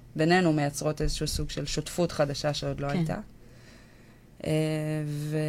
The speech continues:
Speaker 1: ועד גיל חודשיים, מבחינת המשקל וההנקה, הכל היה בסדר.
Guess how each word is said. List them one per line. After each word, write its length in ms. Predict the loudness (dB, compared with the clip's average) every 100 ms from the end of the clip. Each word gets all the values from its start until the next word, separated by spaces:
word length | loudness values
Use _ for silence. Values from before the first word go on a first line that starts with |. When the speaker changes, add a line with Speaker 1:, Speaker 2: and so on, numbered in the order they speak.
| -2 -2 -2 -4 -6 -12 -12 -2
Speaker 1:
ועד 160 | -2
גיל 160 | 0 0
חודשיים, 720 | 0 0 0 2 0 -2 -4 -6 -14 -8
מבחינת 380 | 2 2 4
המשקל 600 | 2 0 0 2 4 4 0 -8 -2
וההנקה, 520 | 0 2 0 2 2
הכל 260 | 2 0 0
היה 120 | 0
בסדר. 500 | 0 4 4 4